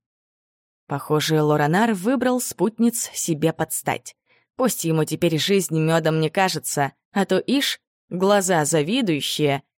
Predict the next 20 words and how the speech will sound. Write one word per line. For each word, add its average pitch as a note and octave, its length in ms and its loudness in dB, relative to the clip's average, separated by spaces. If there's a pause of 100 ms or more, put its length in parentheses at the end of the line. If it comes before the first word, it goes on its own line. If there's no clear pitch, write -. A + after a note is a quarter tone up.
(140)
на G#3 140 0
скольких E3 500 -2
сразу D3+ 420 0
позарился. D#3 880 -2 (760)
Плохой A#3+ 440 0
он D3+ 140 0
пример E3 360 0
для D#3+ 160 0
Арендара, E3+ 680 0 (360)
очень A#3 500 0
плохой, D#3+ 680 -2 (260)
и D#3 140 0
точно D#3 380 0
не D#3 140 0
союзник E3 560 0
в - 40 -18
продвижении F#3+ 720 2
идеи D#3+ 420 0
супружеской D#3 800 -2
верности. C3 680 -6